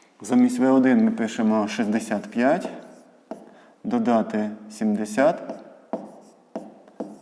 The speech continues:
і це дорівнює. Ну, це буде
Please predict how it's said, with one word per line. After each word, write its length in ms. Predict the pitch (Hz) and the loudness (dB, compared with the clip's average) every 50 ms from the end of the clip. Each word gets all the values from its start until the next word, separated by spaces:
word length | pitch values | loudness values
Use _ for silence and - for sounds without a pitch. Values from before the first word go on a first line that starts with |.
| - _ - _ _ _ _ _ - | -20 _ -20 _ _ _ _ _ -12
і 100 | - - | -8 -8
це 160 | 107 - - 117 | -6 -2 0 0
дорівнює. 560 | 104 104 101 101 98 98 107 131 160 185 190 - - - - - - - - - - - - - _ _ _ _ - - | 0 0 -2 -2 -2 -2 0 0 0 0 -4 -8 -12 -16 -18 -20 -20 -20 -20 -20 -20 -20 -20 -20 _ _ _ _ -6 -2
Ну, 220 | 127 143 131 - - - - - - - - - - | 0 0 0 0 -2 -8 -16 -18 -18 -20 -20 -20 -12
це 160 | - - 131 | -2 0 2
буде 440 | 117 113 131 120 113 120 117 113 113 | 2 4 4 4 6 6 6 4 2